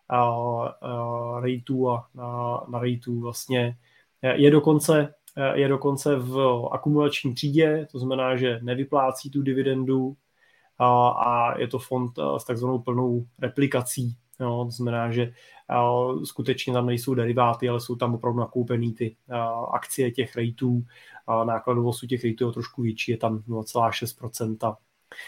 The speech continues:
A, takže to, to jenom teda, aby jsme doplnili, dá se koupit normálně jako, eh, akcie klasicky, jo, na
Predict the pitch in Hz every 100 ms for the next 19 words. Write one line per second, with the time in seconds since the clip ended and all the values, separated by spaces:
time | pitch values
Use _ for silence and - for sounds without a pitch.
0 | - - - - 117 117 143 139 117 151
1 | 147 - _ - 143 - 151 143 139 139
2 | 139 139 127 131 143 127 120 139 139 135
3 | 135 120 127 123 120 143 131 127 123 123
4 | 123 120 123 120 120 123 120 - 123 120
5 | 117 117 - - - - 135 123 120 123
6 | - 120 - 127 120 117 _ - 120 120
7 | 113